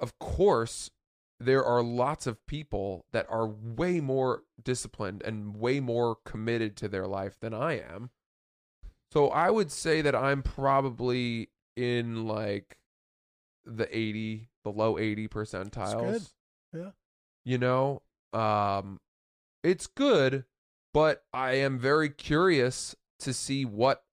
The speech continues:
Speaker 1: I, how great I could be if I actually spent a year in the nineties.
Speaker 2: Right, right. So here's another question, though, and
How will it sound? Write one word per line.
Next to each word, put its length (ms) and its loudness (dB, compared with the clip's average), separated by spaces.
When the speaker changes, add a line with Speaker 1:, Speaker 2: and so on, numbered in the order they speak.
Speaker 1:
I, 420 0
how 160 2
great 380 2
I 140 4
could 260 -8
be 360 -4
if 200 -2
I 140 2
actually 340 0
spent 380 -4
a 80 -4
year 240 -4
in 80 -8
the 80 -10
nineties. 560 -8
Speaker 2:
Right, 280 -2
right. 220 -2
So 340 4
here's 300 0
another 220 6
question, 400 -2
though, 240 -10
and 160 -2